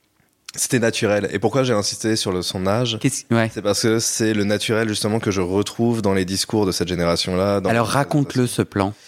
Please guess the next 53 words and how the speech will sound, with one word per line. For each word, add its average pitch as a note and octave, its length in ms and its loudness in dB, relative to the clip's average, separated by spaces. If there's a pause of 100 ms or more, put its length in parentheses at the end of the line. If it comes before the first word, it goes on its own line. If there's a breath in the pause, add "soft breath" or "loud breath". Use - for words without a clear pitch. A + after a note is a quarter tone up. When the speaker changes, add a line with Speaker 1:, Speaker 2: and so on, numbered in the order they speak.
(300 loud breath)
Speaker 1:
Mais, F#2+ 220 2
euh, F#2 100 2
Speaker 2:
T'es F#2+ 60 2
Speaker 1:
justement, A2+ 220 0
Speaker 2:
allé A2 120 2
Speaker 1:
je - 80 -2
Speaker 2:
chez B2 100 0
lui ? A2+ 240 0 (300)
Speaker 1:
C'est - 120 -4
ça, G2 160 2
je - 60 -2
suis F#2+ 100 0
allé G2 120 2
chez G2+ 180 0
lui, C3 680 0
euh, E2+ 400 -2 (960)
bah, - 180 -6
le E2 60 -4
truc E2+ 200 -2
habituel, E2 400 2
hein, E2+ 180 2
bonjour, F#2 520 2
euh, E2 120 4
on E2 120 0
enlève E2 180 0
les E2 80 0
chaussures, F2+ 480 0 (560)
<laughs> G#3 420 2
on G2+ 540 -2
arrive. F2+ 160 2
Speaker 2:
Donc - 80 -4
là, D3+ 80 4
il, C3+ 240 0
là, C3+ 140 2
il C#3 100 0
te - 80 -12
salue, B2+ 560 0
il A2 180 -2
est G#2 60 0
sympathique. G#2+ 800 -4 (180)
Speaker 1:
Ouais, A2+ 320 4
c'est D#3+ 200 -4
Speaker 2:
Il - 40 -4
Speaker 1:
ça. B2 60 2
Speaker 2:
est C3+ 80 0
pas E3 100 2
en D#3 120 0
mode C3 280 -2
domi B2+ 300 2
directement. A2+ 580 -2
Speaker 1:
Non, D#3+ 380 0
c'est-à-dire B2+ 500 -2
que, - 80 -2